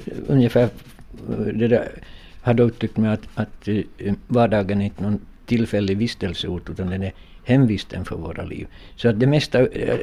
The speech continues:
det mesta som händer oss utspelar sig i, un-, i vardagliga former. Och må det då vara gott eller ont, men just för att det sker i vardagliga former så tränger allting också in överallt och in i oss också.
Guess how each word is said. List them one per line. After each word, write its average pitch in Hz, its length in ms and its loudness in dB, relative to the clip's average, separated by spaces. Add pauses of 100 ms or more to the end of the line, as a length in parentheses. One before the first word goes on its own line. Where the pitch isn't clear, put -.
(140)
det 127 100 0
mesta 156 260 -2
som 131 140 0
händer 139 260 2
oss - 120 -2
utspelar 110 500 0
sig 107 440 -2
i, - 220 -2
un-, 117 280 4 (460)
i 113 140 0
vardagliga 110 680 2
former. 123 440 2 (680)
Och 135 480 8 (200)
må 143 180 8
det 127 100 8
då 120 140 8
vara 127 220 6
gott 139 320 2
eller 120 240 4
ont, 139 180 0
men 117 180 6
just 131 260 -2
för 135 80 4
att 113 140 4
det 110 100 4
sker 117 240 2
i - 20 4
vardagliga 107 580 2
former 110 420 2 (460)
så 123 160 8
tränger 151 640 8
allting 107 480 2
också 101 280 -2
in 90 220 -2
överallt - 640 -8 (460)
och 101 160 -2
in 117 260 8
i 92 140 0
oss 82 180 -6
också. - 320 -2